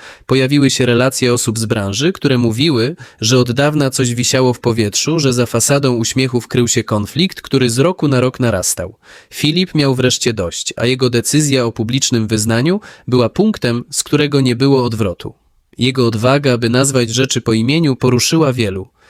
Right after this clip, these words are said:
Zaczęto analizować jego wcześniejsze role i wypowiedzi, dopatrując się w nich emocji i aluzji do rzeczywistych wydarzeń. Tymczasem Rogacewicz, choć przez długi czas milczał,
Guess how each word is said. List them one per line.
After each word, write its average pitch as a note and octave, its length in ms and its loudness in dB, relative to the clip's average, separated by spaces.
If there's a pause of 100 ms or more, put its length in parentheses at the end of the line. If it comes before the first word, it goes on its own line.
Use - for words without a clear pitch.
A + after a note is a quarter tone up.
(140)
Zaczęto C3 480 2
analizować B2 640 2
jego B2 180 0
wcześniejsze A#2 580 0
role C#3+ 280 4
i C3+ 80 2
wypowiedzi, A2 640 -2 (380)
dopatrując B2 640 2
się A#2+ 140 0
w A#2+ 60 -2
nich A2+ 180 0
emocji D3+ 680 2
i B2+ 60 4
aluzji B2+ 400 2
do A#2+ 120 2
rzeczywistych A2+ 600 -2
wydarzeń. G2+ 520 -2 (360)
Tymczasem B2 560 2
Rogacewicz, A#2 720 0
choć - 320 -2
przez A#2 240 0
długi C#3 280 4
czas - 280 0
milczał, B2+ 500 2